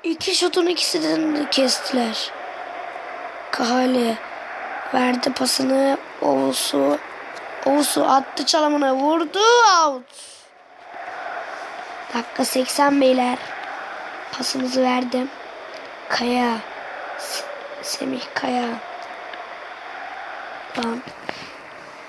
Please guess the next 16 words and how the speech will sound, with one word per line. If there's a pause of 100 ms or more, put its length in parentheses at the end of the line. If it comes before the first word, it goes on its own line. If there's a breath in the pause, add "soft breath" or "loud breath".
(240)
Beyler
şöyle
bir
espri
vardı
Akasya
Durağı'nda. (760)
İzleyen
bilir. (1300)
"Benim
adım
Sinan
Kaya. (480)
Giderim (120)
kaya
kaya."